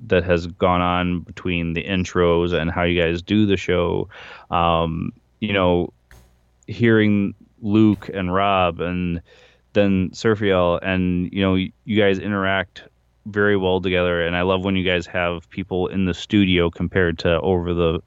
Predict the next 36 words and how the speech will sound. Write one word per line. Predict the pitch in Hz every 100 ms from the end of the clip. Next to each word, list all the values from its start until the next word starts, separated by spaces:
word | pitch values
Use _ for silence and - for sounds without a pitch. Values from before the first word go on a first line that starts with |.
| -
the | 90
phone. | - 98 92 87 90 - - - - -
Um, | 87 85 82 85 50 - _ _ _ -
I | 110 101 92 90 - _ _ -
can | 107 92
only | 104 104 101 95 90 87 - _ -
hope | - 107 98 -
that | 90 80
I | - 90
can | - 90
get | 92
to | 95
that | 85 -
point | 95 76
where | 85
I | 82
can | - 87
have | 117 120
people | 120 95 87 80
in | 101 87
studio, | - 90 80 87
because | 80 - 92 82 85 - _ _ _ _
it's | 101 87 -
been | 107 98 92 87 85 - - _ _ -
very | 101 95 101 104 98
rarely | 90 92 95 92 85 82
<laughs> |
that | 85 85
I've | - -
ever | 123 101
had | 123 110 -
somebody | 104 101 92 90
in | 95
studio | 87 - 95 87 87
to | 85 92
do | 87 87 85